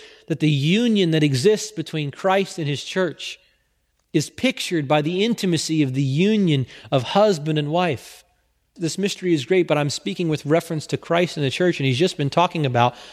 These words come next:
husbands and wives. And Jesus himself speaks of this tender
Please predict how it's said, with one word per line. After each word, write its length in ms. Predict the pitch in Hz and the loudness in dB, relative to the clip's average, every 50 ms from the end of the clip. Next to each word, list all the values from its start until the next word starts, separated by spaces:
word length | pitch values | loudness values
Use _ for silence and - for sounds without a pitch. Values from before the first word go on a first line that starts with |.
| - _ | -20 _
husbands 500 | - 160 180 170 139 143 143 139 131 117 | 2 2 2 2 2 0 -2 -2 -2 -2
and 100 | 127 127 | -2 -2
wives. 580 | 127 143 170 185 180 156 117 104 - - - - _ _ _ _ _ _ _ _ _ _ _ _ _ _ _ _ _ _ _ _ _ _ _ _ _ _ _ - | 0 0 0 0 -2 -4 -8 -12 -16 -20 -20 -20 _ _ _ _ _ _ _ _ _ _ _ _ _ _ _ _ _ _ _ _ _ _ _ _ _ _ _ -2
And 100 | 160 175 | 0 0
Jesus 300 | 190 262 214 220 214 165 | 2 2 0 -2 -2 0
himself 440 | 208 202 - - 220 233 247 233 - | 0 -2 2 2 4 4 4 2 0
speaks 360 | - - - 247 240 - - | -4 -6 -4 -4 -4 -2 -2
of 80 | 190 156 | -2 0
this 200 | 156 143 - - | 0 -2 -2 -6
tender 540 | - - 208 220 226 214 180 170 143 120 | -6 -4 -2 0 0 2 2 2 2 0